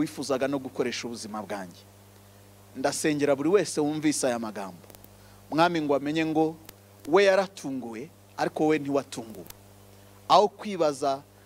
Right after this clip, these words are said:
no guhangayitswa n'ibi bihe, reka umuhe amaso yo kubireba nka opportunité, bityo akoresha aya mahirwe mu kwiyemvestisamo, mu kwiyubaka,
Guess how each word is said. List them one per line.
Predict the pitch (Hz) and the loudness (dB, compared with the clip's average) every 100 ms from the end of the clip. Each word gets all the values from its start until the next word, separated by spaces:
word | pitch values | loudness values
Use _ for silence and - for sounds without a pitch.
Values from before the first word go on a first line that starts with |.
| - | -16
no | 151 180 | 0 2
guhangayitswa | 170 185 175 160 139 127 - 143 131 151 - | 4 2 2 0 -2 -2 -4 -2 -2 -6 -6
n'ibi | 165 156 151 | 0 2 2
bihe, | 123 110 117 135 - - - - - - | -2 -6 -8 -12 -16 -20 -20 -20 -20 -8
reka | 147 147 - 151 135 135 - | 2 2 4 2 2 -4 -8
umuhe | 147 175 | -4 0
amaso | 190 190 156 - | 4 4 2 0
yo | 165 | -2
kubireba | - 143 131 127 | 0 -2 0 0
nka | 117 127 | -2 -2
opportunité, | 120 139 135 - 113 110 143 151 - - - - - - | -2 -6 -8 -10 -12 -2 0 0 -2 -20 -20 -20 -20 -4
bityo | 160 175 180 | 0 2 2
akoresha | - 160 156 - 139 | 2 0 0 2 0
aya | 123 | 2
mahirwe | 135 151 147 127 110 117 - - - | 0 2 2 2 -4 -6 -20 -20 -12
mu | 139 | -6
kwiyemvestisamo, | 139 - 156 135 127 120 - 127 - 151 151 165 - - - 131 | -6 0 2 2 0 -6 -8 -8 2 2 2 -4 -8 -20 -16 -2
mu | 156 | -2
kwiyubaka, | - 175 143 123 113 147 139 | -2 0 0 0 -2 0 0